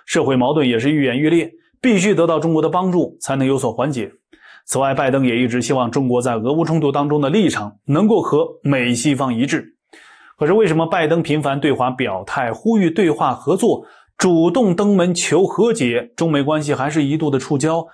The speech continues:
甚至有陷入僵局乃至恶化的倾向呢？难道是中方不讲道理吗？并非如此。事实上，不要说拜登时期，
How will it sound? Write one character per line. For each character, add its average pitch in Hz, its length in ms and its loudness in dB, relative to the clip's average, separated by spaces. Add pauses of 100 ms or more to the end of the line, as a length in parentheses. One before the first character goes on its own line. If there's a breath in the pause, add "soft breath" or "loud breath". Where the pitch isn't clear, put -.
(120 loud breath)
甚 175 240 2
至 123 340 -2 (260)
有 147 180 2
陷 165 480 2
入 143 200 2
僵 185 320 -2
局 135 180 -2
乃 113 140 0
至 123 120 0
恶 165 200 0
化 147 140 -2
的 127 80 -4
倾 165 180 -6
向 151 220 -2
呢？ 123 140 -8 (400 soft breath)
难 127 160 0
道 131 120 2
是 127 160 -2
中 135 200 -2
方 139 160 -2
不 143 100 -2
讲 123 200 -2
道 151 180 -2
理 120 140 -2
吗？ 135 180 -2 (500)
并 131 240 0
非 123 120 -2
如 110 180 -2
此。 113 180 -8 (340 soft breath)
事 185 200 0
实 156 80 2
上， 156 260 -2
不 175 60 0
要 185 140 2
说 175 180 0
拜 175 220 -2
登 180 120 0
时 139 200 -4
期， 160 240 -2